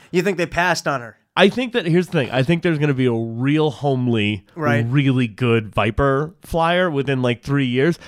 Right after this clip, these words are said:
Speaker 2: And this chick's gonna have opened the door for her by
Speaker 1: Maybe.
Speaker 2: being real hot and
Speaker 1: Maybe.
Speaker 2: not too good.
Speaker 1: Maybe that's what, th-, that's all you really need is one hot chick to plow the path for more qualified ugly women.
Speaker 2: It's how you break a glass ceiling.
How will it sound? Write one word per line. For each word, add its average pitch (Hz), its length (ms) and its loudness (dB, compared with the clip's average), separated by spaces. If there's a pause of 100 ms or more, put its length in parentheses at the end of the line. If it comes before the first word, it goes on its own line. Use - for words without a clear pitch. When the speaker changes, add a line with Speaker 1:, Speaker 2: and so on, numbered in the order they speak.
(120)
Speaker 2:
And 190 160 2
this 233 160 6
chick's 214 220 -2
gonna 208 160 0
have 196 100 0
opened 208 240 0
the 202 60 -2
door 214 240 0
for 139 220 -4
her 196 160 -6 (260)
by 147 100 -2
Speaker 1:
Maybe. 156 140 -2
Speaker 2:
being 175 120 0
real 185 200 0
hot 180 340 -2 (200)
and 139 240 -4
Speaker 1:
Maybe. 147 40 -4
Speaker 2:
not 160 160 0
too 180 140 -2
good. 147 280 0 (340)
Speaker 1:
Maybe 226 180 0
that's 240 200 2
what, 226 320 -6
th-, 175 140 -10
that's 190 180 -2
all 220 140 2
you 220 80 0
really 214 160 0
need 190 140 0
is 147 100 -4
one 180 220 0
hot 175 300 0
chick 147 260 -8
to 147 100 -12
plow 165 240 -2
the 156 100 -6
path 147 340 -4
for 151 180 -12
more 151 440 -8
qualified 143 640 -4
ugly 135 320 -6
women. 120 380 -10
Speaker 2:
It's - 100 -14
how 120 80 0
you 120 140 2
break 139 240 2
a 160 40 -12
glass 185 280 0
ceiling. 185 320 0